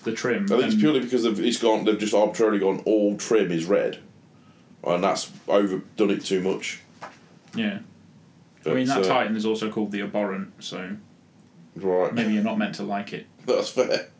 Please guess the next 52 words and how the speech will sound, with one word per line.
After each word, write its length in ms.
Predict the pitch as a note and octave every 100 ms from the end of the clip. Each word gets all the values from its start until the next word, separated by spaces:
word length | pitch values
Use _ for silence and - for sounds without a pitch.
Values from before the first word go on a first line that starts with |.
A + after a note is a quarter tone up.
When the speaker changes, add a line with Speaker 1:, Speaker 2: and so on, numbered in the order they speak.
| _ - - - - - - - - - _ _ _ _ - - -
Speaker 1:
But 140 | A#2
yeah, 160 | A#2 G2+ -
so 360 | - C3 A#2+ G#2+
should 180 | - D3+
we 40 | D3
talk 160 | E3+
about 200 | D#3+ D#3+
the 100 | D3
Knights? 840 | D3 D3+ E3+ G3 - - - - - - - -
Speaker 2:
Well, 160 | - C3
that's 280 | D3+ -
the 100 | - B2+
Speaker 1:
Oh 60 |
no, 200 | E3+ G3
we've 100 | E3
got 140 | C#3 C3+
the 80 | B2+
Mana 180 | E3
Pools, 400 | F3 A#2 G#2+ G#2+
the 100 | -
new 160 | B2 C#3
Speaker 2:
Yeah, 60 | F3+
Speaker 1:
Mana 180 | E3+ D#3+ C3+
Speaker 2:
we've 100 | -
got 60 |
Speaker 1:
Pools. 320 | B2+ F3 G3
Speaker 2:
two, 180 | - D#3+
only 160 | C3+ C#3+
two 180 | C#3+ D3+
new 140 | C#3+
Mana 220 | B2+ A#2
Pools 240 | G#2+ A2+ G#2
in 40 |
this 140 | G#2+
book. 260 | G#2 A#2+ -
I 40 |
mean, 160 | G#2 C3
like, 100 | C#3 B2
oh, 420 | - D3+ B2 G#2
as 80 | G2
we've 120 | F2+
said, 200 | - F2
this, 200 | F#2+ -
this 180 | - G#2+
book 240 | - G2+
is 140 | F#2+ F2
primarily 540 | - G2+ G2+ G2 F2+
for 200 | - E2+
focusing 360 | F#2 E2 G2 F2+
on 160 | F2 F2+
Knights, 320 | G#2 D2 -
so 320 | - E2+ E2+